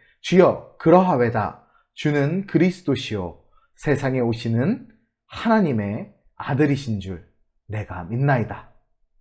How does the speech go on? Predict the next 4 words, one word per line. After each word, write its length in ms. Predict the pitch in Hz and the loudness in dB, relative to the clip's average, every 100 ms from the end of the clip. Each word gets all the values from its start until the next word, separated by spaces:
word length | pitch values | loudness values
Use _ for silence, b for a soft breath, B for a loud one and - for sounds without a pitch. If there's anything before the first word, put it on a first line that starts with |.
| _ _ _ _ _ _ _ _ _ | _ _ _ _ _ _ _ _ _
아멘. 440 | 117 180 160 - - - - _ _ _ _ _ _ _ b b b - | 4 6 6 2 -14 -20 -20 _ _ _ _ _ _ _ b b b -2
이십오 360 | 180 240 233 | 0 4 4
절에 260 | - 151 147 | 4 4 4
말씀하시듯이 1120 | 123 - - 160 - - 117 - 196 110 - | 2 -2 0 0 0 -6 -8 -2 -2 -2 -6